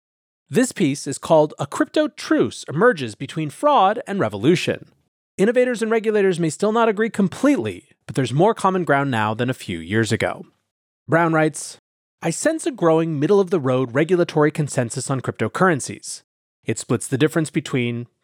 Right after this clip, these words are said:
crypto as a Ponzi scheme to defraud investors and enable criminals on the one hand, and crypto solves ancient financial problems and will usher in an era of prosperity and freedom on the other. It envisions a future in which domesticated crypto plays nicely within the traditional financial regulatory system."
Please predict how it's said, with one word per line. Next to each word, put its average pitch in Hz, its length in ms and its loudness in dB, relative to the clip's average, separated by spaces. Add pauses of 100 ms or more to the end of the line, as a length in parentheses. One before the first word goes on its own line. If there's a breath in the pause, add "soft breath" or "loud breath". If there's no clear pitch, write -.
crypto 123 300 0
as 101 100 -2
a 104 60 -8
Ponzi 190 380 0
scheme 202 260 -2
to 165 80 0
defraud 113 340 0
investors 156 460 0
and 120 100 -2
enable 98 240 -8
criminals 214 480 2
on 110 120 -2
the 117 40 -2
one 285 200 2
hand, 139 420 -4 (300)
and 190 560 -2 (240)
crypto 131 240 0
solves 139 360 2 (100)
ancient 180 300 -2
financial 214 380 0
problems 214 400 0
and 202 100 -2
will 202 160 -2
usher 220 300 0
in 226 140 4
an 214 160 -2
era 214 240 2
of 196 180 -2
prosperity 226 560 0
and 233 100 -4
freedom 302 460 2 (140)
on 101 100 -10
the 113 140 2
other. - 300 2 (580)
It 127 100 4
envisions 143 400 4
a 147 60 -4
future 226 340 0
in 147 180 -2
which 139 200 -2
domesticated 202 640 0
crypto 151 340 2
plays 302 380 0
nicely 170 460 0
within 156 280 2
the 170 60 2
traditional 135 440 0
financial 110 440 -4
regulatory 127 560 0
system." - 480 -8